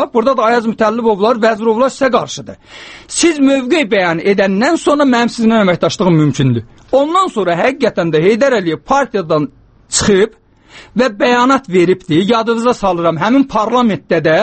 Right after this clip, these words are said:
Heydər Əliyevin partiyadan çıxanda, m-, fəaliyyətini müzakirəyə qoyublar ki, həbs elətdirməyə cəhd eləyiblər. Bəli, Heydər Əliyev bəyan edəndən sonra ki, mən azadlığın və müstəqilliyin tərəfdarıyam.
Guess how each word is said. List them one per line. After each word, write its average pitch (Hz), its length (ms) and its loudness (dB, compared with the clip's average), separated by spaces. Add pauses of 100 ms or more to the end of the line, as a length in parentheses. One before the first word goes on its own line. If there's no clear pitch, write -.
(300)
Heydər 247 420 0
Əliyevin 196 360 0
partiyadan 254 560 -2
çıxanda, 220 420 0 (160)
m-, 202 240 -2 (320)
fəaliyyətini 247 720 0
müzakirəyə 226 640 2
qoyublar 151 480 -2
ki, 240 160 0
həbs 202 400 -4
elətdirməyə 147 640 0
cəhd 151 320 -4
eləyiblər. 117 400 -4 (320)
Bəli, 254 400 0
Heydər 233 540 0
Əliyev 202 500 0 (140)
bəyan 254 420 0
edəndən 185 560 0
sonra 143 540 0
ki, 170 180 0
mən 196 280 2
azadlığın 190 680 0
və 160 80 2
müstəqilliyin 160 640 0
tərəfdarıyam. 175 800 0